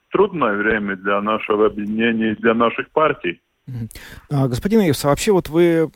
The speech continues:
Speaker 2: сами анализировали, м, результат выборов? Почему так получилось? У вас есть какой-то ответ на вопрос, э, из-за чего, собственно говоря, объединению не удалось набрать, э,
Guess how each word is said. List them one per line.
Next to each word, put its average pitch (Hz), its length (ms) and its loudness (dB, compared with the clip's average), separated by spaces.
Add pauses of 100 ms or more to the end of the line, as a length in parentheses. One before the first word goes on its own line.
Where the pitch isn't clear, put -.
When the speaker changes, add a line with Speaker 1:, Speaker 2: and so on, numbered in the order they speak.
Speaker 2:
сами 190 360 -4
анализировали, 180 880 0
м, 143 420 -8
результат 151 480 -2
выборов? 123 340 -6
Почему 214 300 -4
так - 180 -4
получилось? 160 540 -4
У 123 40 -4
вас 127 140 -2
есть 247 140 -4
какой-то 147 300 -2
ответ 147 220 -4
на 131 100 -2
вопрос, 147 420 -2
э, 131 120 -4
из-за 127 300 -4
чего, 160 400 -2
собственно - 420 -6
говоря, 131 240 2
объединению 135 640 -2
не 135 100 2
удалось 135 560 2
набрать, 123 520 -2
э, 117 160 -4